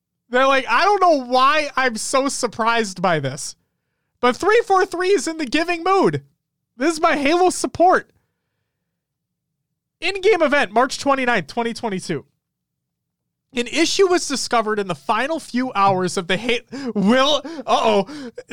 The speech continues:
An issue was discovered in the final few hours of the Halo Infinite Tactical Ops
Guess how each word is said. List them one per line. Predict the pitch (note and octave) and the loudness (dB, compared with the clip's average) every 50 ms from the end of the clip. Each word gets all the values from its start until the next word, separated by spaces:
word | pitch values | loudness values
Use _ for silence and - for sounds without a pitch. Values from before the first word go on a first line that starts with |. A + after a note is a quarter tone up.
| A3 - | -6 -2
An | - C4 C4 B3+ | 0 0 2 2
issue | D#4+ G4 - - - G#4 G4 | 2 2 2 2 2 4 4
was | F#4+ E4+ - | 4 2 2
discovered | - D#4+ C#4+ - - - D4+ C#4+ B3 A#3 G#3+ G#3+ | -2 -8 -8 -6 -2 0 0 2 2 2 0 0
in | G#3 G#3 | 0 -2
the | G#3 | -2
final | - - - B3+ A#3 B3 C#4+ F4 F#4 C#4+ | -6 -4 -2 0 2 2 2 0 0 -2
few | - - C4 C#4+ D4+ C4+ - | -2 0 0 0 0 0 0
hours | G3+ G#3 G#3+ A3 G3 F3+ E3+ D3+ - | 2 2 4 4 2 2 0 0 -2
of | G3+ F3+ | -2 -2
the | F#3 F3+ | -2 -4
Halo | E3 F3 A3+ C4 D#4 E4+ E4+ C4+ | -2 -2 -2 -2 0 0 0 -2
Infinite | B3+ B3+ A#3+ C#4 B3 A#3 - | -2 -4 -6 -4 -6 -6 -6
Tactical | - - A3+ A#3 C4+ D4 - D#4 C4 B3+ G#3+ | -6 -6 -4 -4 -4 -4 -6 -6 -4 -4 -2
Ops | F#3 F#3+ G3 - - | 0 0 -2 -2 -4